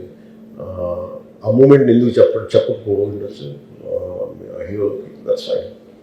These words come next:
కానీ ఇంతమంది మనుషులు మేము వచ్చి ఇంత కన్సర్న్తో ఉన్నాం, we feel sorry for that. అది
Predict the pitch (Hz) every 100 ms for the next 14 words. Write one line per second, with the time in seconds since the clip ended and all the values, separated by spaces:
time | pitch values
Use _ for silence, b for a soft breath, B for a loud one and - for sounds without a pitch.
0 | - - - 117 - - B B B B
1 | - - - - - 139 151 165 156 214
2 | 190 156 165 208 170 147 143 143 175 -
3 | - - 123 135 127 151 175 160 127 120
4 | 135 110 107 - 143 - 101 101 98 -
5 | - - - -